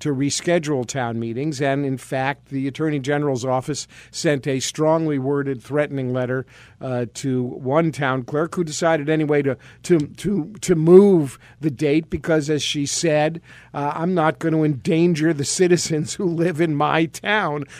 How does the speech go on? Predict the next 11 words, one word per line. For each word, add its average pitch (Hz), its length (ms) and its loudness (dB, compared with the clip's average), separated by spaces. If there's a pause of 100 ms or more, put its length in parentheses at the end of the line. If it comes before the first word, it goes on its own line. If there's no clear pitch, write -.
(100)
by 160 120 2
making 160 360 0
them 151 140 0
come 175 280 2
out 143 260 2
for 147 220 -2
these, 135 320 -2 (380)
um, 127 480 -4
v-, 131 240 -10 (180)
town 175 380 4
elections. 143 720 -4